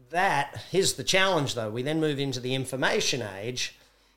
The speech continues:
and we've got the U S makes movies. The Japanese made V C Rs or D V Ds at the time, right? So the movies that are made here,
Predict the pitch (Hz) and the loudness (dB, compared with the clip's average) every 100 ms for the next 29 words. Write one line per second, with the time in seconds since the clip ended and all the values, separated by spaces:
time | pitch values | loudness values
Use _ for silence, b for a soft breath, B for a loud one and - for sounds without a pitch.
0 | b 139 139 143 143 135 156 151 143 131 | b 2 4 4 2 2 2 2 0 0
1 | 170 180 160 139 113 120 120 156 208 - | 2 4 4 2 -2 -6 -2 0 2 2
2 | - 131 113 95 107 117 - 120 156 165 | 0 0 -4 -6 -12 -10 -8 0 2 2
3 | 160 147 143 131 135 139 123 117 151 - | 2 0 2 0 -2 -2 -2 -2 0 2
4 | 151 175 131 123 123 127 143 139 135 123 | 4 4 4 2 -2 -2 -2 0 -2 -2
5 | 123 131 147 - - - 120 165 165 139 | -4 -4 -2 -2 -2 -6 -2 2 4 4
6 | 110 127 156 B B B - 123 127 147 | 2 -2 -2 B B B -12 -6 -2 0
7 | 190 165 143 123 139 131 123 143 175 196 | 0 0 0 -2 -2 -2 -2 2 6 6
8 | 131 139 131 127 | 4 0 0 0